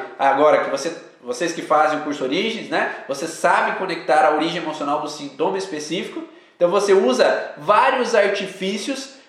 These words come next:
conectando cada um deles para ter um resultado melhor no atendimento do paciente. E cada uma dessas nuances, o porquê que aquele órgão faz fragilidade, a história que está por trás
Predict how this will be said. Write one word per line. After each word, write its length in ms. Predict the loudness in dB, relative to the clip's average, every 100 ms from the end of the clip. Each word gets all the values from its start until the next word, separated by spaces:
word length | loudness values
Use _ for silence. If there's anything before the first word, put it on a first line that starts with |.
| _
conectando 1120 | 2 2 2 -4 -6 -12 -8 -2 0 0 -2 -4
cada 400 | 2 2 4 2
um 140 | 2 0
deles 520 | 0 2 -2 -6 -12 -20 _
para 220 | 2 4
ter 260 | 2 2 2
um 80 | 2
resultado 920 | 0 -4 -6 0 2 2 0 -8 -10
melhor 760 | -4 2 4 6 4 0 -6 -10
no 80 | 0
atendimento 640 | 0 2 -4 -6 -4 -4 -4
do 100 | -4
paciente. 800 | 0 0 0 -4 -6 -12 -20 _ -10
E 100 | -8
cada 440 | -8 -2 0 4 2
uma 160 | 2 0
dessas 340 | 0 -2 -6
nuances, 600 | -2 0 -2 -6 -12 -12
o 60 | -12
porquê 800 | -8 -6 -6 0 4 4 2 -4
que 80 | -8
aquele 220 | -4 2
órgão 320 | 4 6 4 2
faz 220 | 2 2
fragilidade, 720 | 0 -4 -2 2 4 4 0 -8 -4
a 80 | -2
história 640 | -2 -4 2 6 6 6
que 100 | 2
está 200 | 0 0
por 220 | 0 -2
trás 360 | 0 4 4 2